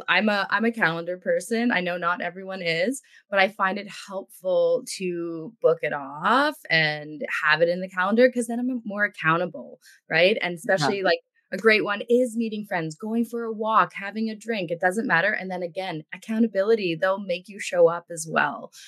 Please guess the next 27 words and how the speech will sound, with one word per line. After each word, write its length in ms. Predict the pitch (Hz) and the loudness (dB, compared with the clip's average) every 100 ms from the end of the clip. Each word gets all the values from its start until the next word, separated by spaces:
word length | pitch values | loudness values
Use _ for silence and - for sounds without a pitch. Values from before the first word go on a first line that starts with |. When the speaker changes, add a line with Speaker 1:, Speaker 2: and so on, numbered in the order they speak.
| - - | -14 0
Speaker 1:
Um, 380 | 170 165 160 156 | 2 4 2 2
Speaker 2:
Yeah. 280 | 151 139 131 _ _ _ | 2 0 -6 _ _ _
Speaker 1:
s-, 220 | - - - | -20 -20 -6
yeah, 360 | 202 180 156 151 - | 2 4 4 0 -2
I'm 160 | 220 240 | 2 4
like, 280 | 220 190 _ _ _ _ 185 | 2 -2 _ _ _ _ 2
yeah, 260 | 175 147 151 _ - | 4 4 0 _ 4
it's, 200 | 240 - 240 | 4 2 0
it 120 | 240 | 2
is 200 | 269 254 | 2 2
what 140 | 269 | 2
it 120 | 254 | 4
is. 300 | 202 185 247 | 4 0 2
And 160 | 247 190 | 0 2
I, 320 | - 196 190 - | 2 0 0 -4
at 160 | 202 | -4
the 100 | 214 | -2
end 80 | 190 | -2
of 60 | 202 | -2
the 80 | 185 | 0
day, 200 | 180 175 | 2 4
I'm 200 | 170 170 | 2 0
like, 180 | 156 | -4
I 140 | 160 175 | -4 -4
wanna 220 | 175 175 | -2 -4
prioritize 920 | 185 170 156 156 160 175 160 156 156 | -8 -6 -2 -2 -4 -4 -4 -4 -6
getting, 680 | - 175 180 180 175 165 226 | -6 -4 -4 -8 -12 -16 -18